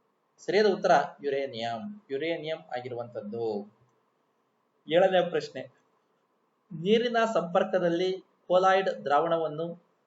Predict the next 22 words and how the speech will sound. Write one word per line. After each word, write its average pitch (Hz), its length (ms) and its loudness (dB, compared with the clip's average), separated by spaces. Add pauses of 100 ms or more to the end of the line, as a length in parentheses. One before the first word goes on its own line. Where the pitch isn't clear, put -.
(200)
ಸುಲಭವಾಗಿ 175 600 4
ರೂಪಿಸುವ 160 480 -4
ವಸ್ತುವನ್ನು 147 640 -6 (100)
ಏನೆಂದು 175 360 -2
ಕರೆಯಲಾಗುತ್ತದೆ? 120 1040 -2 (640)
ಸರಿಯಾದ 196 340 2
ಉತ್ತರ, 180 180 0
ಹೈಡ್ರೋಫಿಲಿಕ್, 151 920 0
ಹೈಡ್ರೋಫಿಲಿಕ್ 156 840 -6
ಅಂತ 113 160 -12
ಕರೀತಾರೆ. 107 500 -14 (720)
ಎಂಟನೇ 180 320 0
ಪ್ರಶ್ನೆ, 135 380 -6 (180)
ಮೋಡ 185 300 4 (160)
ಎಂಬುದು 202 320 0
ಒಂದು 170 540 0
ಘರ್ಷಣೆಯ 190 440 -2 (180)
ಪ್ರಸರಣವಾಗಿದೆ 131 800 -4 (320)
ಡ್ಯಾಶ್. - 420 4 (640)
ಸರಿಯಾದ 196 320 2
ಉತ್ತರ, 196 160 2 (380)
ಗಾಳಿಯ 180 440 6